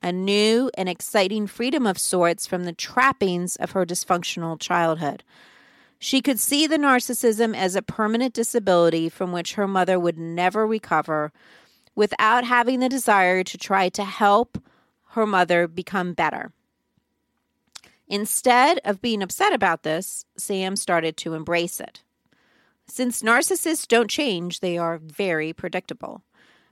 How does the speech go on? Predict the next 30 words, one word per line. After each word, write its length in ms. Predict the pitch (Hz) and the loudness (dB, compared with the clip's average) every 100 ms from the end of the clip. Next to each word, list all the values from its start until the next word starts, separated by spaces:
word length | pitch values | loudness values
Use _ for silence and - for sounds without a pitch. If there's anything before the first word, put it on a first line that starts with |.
| - | -10
This 360 | 190 294 - | 0 2 2
made 360 | 220 220 220 214 | -2 0 0 -2
engaging 600 | - 190 220 240 285 247 | -6 -4 -4 -4 -4 -2
with 160 | 240 233 | -2 -2
her 140 | 233 | -2
mother 260 | 214 202 202 _ | -2 -2 -4 _
easier 640 | 262 320 415 240 175 156 175 | -4 -2 -2 0 0 0 -2
because 340 | 208 226 196 | -6 -6 -6
Sam 360 | - 247 240 233 | -4 -4 -2 -2
was 200 | 214 196 | -4 -4
now 400 | 202 226 269 302 | -4 0 0 -2
able 320 | 214 214 202 | -6 -6 -6
to 240 | 190 226 202 | -8 -8 -6
anticipate 840 | 190 190 - 466 - 247 175 151 | -8 -8 -6 -6 -6 -8 -8 -8
her 120 | 160 | -8
mother's 460 | 170 160 156 156 - | -6 -6 -4 -6 -6
rages, 680 | 160 156 147 160 156 156 - _ _ _ _ _ | -8 -8 -8 -8 -8 -12 -18 _ _ _ _ _
the 140 | 202 196 | -4 -4
attempts 440 | 190 247 214 - | -2 -2 -2 -2
at 120 | 208 | -4
humiliating 800 | - 202 190 180 180 175 175 170 | -6 -6 -4 -2 -2 -2 -4 -6
her, 440 | 165 175 160 160 160 _ _ _ | -8 -6 -4 -4 -8 _ _ _
and 340 | 208 220 262 277 | -2 2 2 0
her 160 | 277 | -2
mom's 500 | 226 208 196 202 - | 0 2 2 0 -4
need 260 | 180 170 170 | -6 -6 -8
to 100 | - | -10
be 140 | 180 | -10
the 100 | 170 | -10
center 560 | 185 170 156 160 156 156 | -8 -8 -8 -6 -6 -8